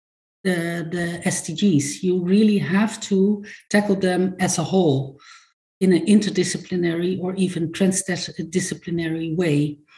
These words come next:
Um, yeah, so it's, I, I find it very difficult to, to do it in a pitch,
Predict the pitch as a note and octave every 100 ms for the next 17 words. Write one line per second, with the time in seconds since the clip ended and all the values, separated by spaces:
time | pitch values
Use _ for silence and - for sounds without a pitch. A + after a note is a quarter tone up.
0 | - _ _ _ _ _ - F#3 F#3 F3+
1 | F3+ F3 F3 F3 F3 - _ _ - _
2 | _ - G3 E3 - A3 G3+ - A3 -
3 | - A3 A3 A#3+ C4 B3 - A3 A3 G#3
4 | G#3 - F3+ G3 F#3+ F#3+ - G3 G#3+ G3+
5 | G3 F#3 D#3 G#3 F3 - -